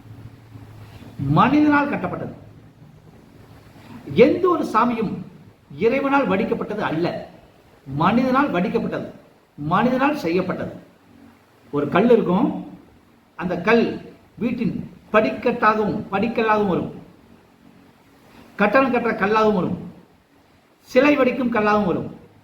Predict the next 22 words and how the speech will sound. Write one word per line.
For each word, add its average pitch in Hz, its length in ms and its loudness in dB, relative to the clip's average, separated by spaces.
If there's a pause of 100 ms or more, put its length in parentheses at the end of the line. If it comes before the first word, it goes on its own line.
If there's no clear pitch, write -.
(460)
ஆனா, 214 160 0
சிலை 285 300 4
வடிக்கும் 254 400 0
கல்லாக 233 240 2
வரும் 214 280 2
பொழுது 190 240 4 (440)
அது 156 140 -4 (100)
ஏகப்பட்ட 247 500 0
அடி 202 140 4
வாங்கும், - 340 0 (1000)
உளியை 240 220 0
வச்சு 226 300 0
செதுக்கு 233 320 0
செதுக்குன்னு 233 300 0
செதுக்குவான். 160 360 -2 (1400)
அப்ப 190 220 2 (220)
கல்லை 294 400 4 (140)
செதுக்கி 294 500 -2 (140)
சிலை 226 200 2
செய்பவன் 247 460 2
மனிதன். 185 280 2 (2250)
அந்த 233 160 6